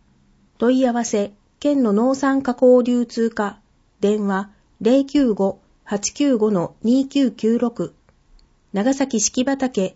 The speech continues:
で検索。イラストがあります。説明。ひらがなのなの字を元にデザインされた、長崎県認証農産加工品、長崎四季畑のロゴマークです。イラスト終わり。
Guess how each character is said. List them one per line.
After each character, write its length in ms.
で 80
検 260
索。 400
イ 80
ラ 120
ス 120
ト 120
が 160
あ 60
り 100
ま 180
す。 180
説 280
明。 360
ひ 120
ら 140
が 100
な 160
の 140
な 300
の 120
字 160
を 80
元 240
に 140
デ 120
ザ 160
イ 140
ン 60
さ 120
れ 120
た、 280
長 220
崎 260
県 260
認 220
証 260
農 240
産 260
加 140
工 220
品、 360
長 220
崎 280
四 100
季 120
畑 380
の 220
ロ 120
ゴ 120
マ 200
ー 20
ク 140
で 140
す。 180
イ 80
ラ 160
ス 140
ト 340
終 120
わ 120
り。 220